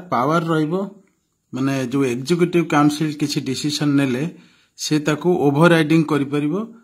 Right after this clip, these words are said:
ସ୍ପେଶାଲ କେସରେ। ସେଇ ଯୋଉ ଥିଲା ସତରଶହ ଛୟାଅଶୀରେ, ଏଇ ଆକ୍ଟରେ କ'ଣ ହେଲା, ତାକୁ ଏକ୍ସଟେଣ୍ଡ କରିଦିଆଗଲା, ମାନେ କର୍ଣ୍ଣୱାଲିସକୁ ଦିଆଗଲା, ମାନେ ସେ ନିଜେ ଡିସିସନ ନେଇପାରିବେ ସ୍ପେଶାଲ କେସରେ। ତା ସହିତ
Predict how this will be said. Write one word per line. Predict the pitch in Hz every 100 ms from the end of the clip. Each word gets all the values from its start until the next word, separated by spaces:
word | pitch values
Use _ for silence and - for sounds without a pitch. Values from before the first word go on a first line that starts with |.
| _ _
ସ୍ପେଶାଲ | - 180 165 160 120
କେସରେ। | 113 - 92 80 _ _ _ _ _
ସେଇ | - 160 180 196
ଯୋଉ | 202 208 202 - -
ଥିଲା | - 156 151
ସତରଶହ | 156 147 156 147
ଛୟାଅଶୀରେ, | 147 - 143 139 120 147 202 _ -
ଏଇ | 165 208
ଆକ୍ଟରେ | 185 180 185
କ'ଣ | 180 160
ହେଲା, | 165
ତାକୁ | 190 190
ଏକ୍ସଟେଣ୍ଡ | 139 131 - 196 190
କରିଦିଆଗଲା, | 165 131 107 98 85 78 - -
ମାନେ | 123 131
କର୍ଣ୍ଣୱାଲିସକୁ | - 135 151 156 160 160 165
ଦିଆଗଲା, | 147 175 185 202 269 233 - _ _ -
ମାନେ | 131
ସେ | 135
ନିଜେ | 143 139 147
ଡିସିସନ | 147 147 160
ନେଇପାରିବେ | 165 165 170 175
ସ୍ପେଶାଲ | 175 165 180 175
କେସରେ। | 175 180 180 247 233 - - _ -
ତା | 160 196
ସହିତ | 226